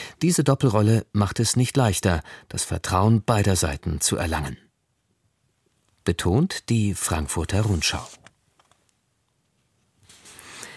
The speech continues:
Das Straubinger Tagblatt findet: Die neue Bundesregierung hat gut daran getan, das Amt des Polizeibeauftragten nicht zu streichen, was sich gerade auf Seiten der Union und gewiss auch innerhalb der Polizei viele gewünscht hätten.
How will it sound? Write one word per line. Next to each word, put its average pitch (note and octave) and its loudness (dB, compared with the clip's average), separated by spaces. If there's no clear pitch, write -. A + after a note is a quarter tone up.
Das C#3+ 4
Straubinger E3 2
Tagblatt F2 0
findet: G#2 0
Die B2 4
neue D#3 4
Bundesregierung A2 2
hat G2+ 0
gut C#3 2
daran D2+ 0
getan, F#2 0
das - -2
Amt B2 -2
des G2+ -2
Polizeibeauftragten G#2 2
nicht E2+ 0
zu - -2
streichen, G#2 2
was - -6
sich - -6
gerade G2+ 0
auf F#2+ -2
Seiten G2+ 0
der G2 2
Union A2+ 4
und F2+ 0
gewiss E2+ 2
auch D#2+ -2
innerhalb F#2+ 2
der G2 2
Polizei F#2+ 2
viele G2 0
gewünscht G#2+ 0
hätten. - -8